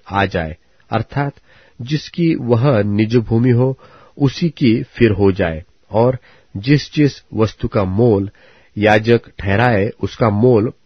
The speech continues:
पवित्र स्थान ही के शेकेल के हिसाब से ठहरे, शेकेल बीस गेरा का ठहरे। परंतु घरेलू पशुओं का पहलौठा,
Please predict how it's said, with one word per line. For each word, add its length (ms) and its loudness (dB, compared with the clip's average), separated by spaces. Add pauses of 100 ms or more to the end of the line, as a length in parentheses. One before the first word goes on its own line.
पवित्र 400 0
स्थान 360 -4
ही 120 0
के 260 -2
शेकेल 460 -4
के 160 -6
हिसाब 400 -2
से 260 -4 (140)
ठहरे, 320 -2 (440)
शेकेल 540 0 (400)
बीस 440 0
गेरा 240 2
का 300 -2
ठहरे। 440 -4 (580)
परंतु 480 -2 (460)
घरेलू 720 0 (120)
पशुओं 380 -2
का 180 -2 (160)
पहलौठा, 640 -2